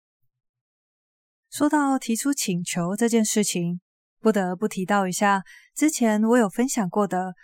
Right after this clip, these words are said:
非暴力沟通。如果你还没有读过，或者是听过这本书，超级推荐，一定要去听一下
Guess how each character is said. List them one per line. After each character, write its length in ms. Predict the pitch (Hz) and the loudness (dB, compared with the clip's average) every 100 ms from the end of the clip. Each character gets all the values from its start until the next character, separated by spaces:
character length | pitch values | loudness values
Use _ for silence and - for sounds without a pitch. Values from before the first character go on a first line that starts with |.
| _ | _
非 260 | - 285 294 | 0 2 4
暴 220 | 294 233 | 2 2
力 160 | 208 190 | 2 0
沟 200 | 185 185 | -2 -2
通。 360 | 190 180 185 - _ _ _ _ _ _ _ _ _ _ | -4 -4 -4 -10 _ _ _ _ _ _ _ _ _ _
如 140 | - | -2
果 300 | 254 269 247 | 2 4 4
你 100 | 226 | 2
还 160 | 185 196 | 0 2
没 100 | 226 | 2
有 140 | 285 | 2
读 220 | 233 185 190 | 0 -2 0
过， 480 | 226 214 202 208 - | 4 4 2 -4 -6
或 160 | - | 0
者 140 | 277 254 | 2 2
是 260 | 269 254 | 2 0
听 240 | - 262 269 | 0 0 2
过 160 | 262 | 2
这 100 | 233 | 2
本 200 | 226 175 | -2 -4
书， 340 | 170 196 196 208 _ _ _ _ | -4 -2 -4 -6 _ _ _ _
超 380 | - 208 208 214 | 0 2 4 2
级 220 | 190 180 | -2 -4
推 200 | - 190 | -4 -4
荐， 380 | 190 202 190 180 - _ | -2 -2 -2 -10 -20 _
一 120 | 240 | -2
定 140 | 226 | 0
要 160 | 311 302 | 0 0
去 160 | 302 285 | 0 0
听 240 | 262 254 | 2 2
一 60 | 226 | 2
下 280 | 269 233 | 2 2